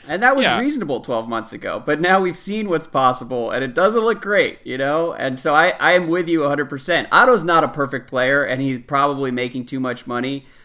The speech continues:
Speaker 1: but he can definitely go somewhere where he's more appreciated and his role makes a little bit more sense and be really solid. And, like, we had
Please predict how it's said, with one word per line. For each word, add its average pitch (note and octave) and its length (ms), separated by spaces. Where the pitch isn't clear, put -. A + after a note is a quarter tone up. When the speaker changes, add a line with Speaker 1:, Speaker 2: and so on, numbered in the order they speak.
Speaker 1:
but C3+ 140
he D3 100
can C#3 160
definitely C#3+ 400
go A#2+ 240
somewhere A#2 720
where A#2 200
he's A#2+ 280
more B2 320
appreciated A#2 880
and A#2+ 180
his A#2 160
role B2 260
makes A#2 280
a B2 40
little A#2 200
bit A2+ 120
more A2 220
sense B2 540
and A#2+ 180
be B2+ 160
really A2+ 340
solid. G#2 480
And, A2+ 160
like, A#2 180
we B2+ 120
had A#2 340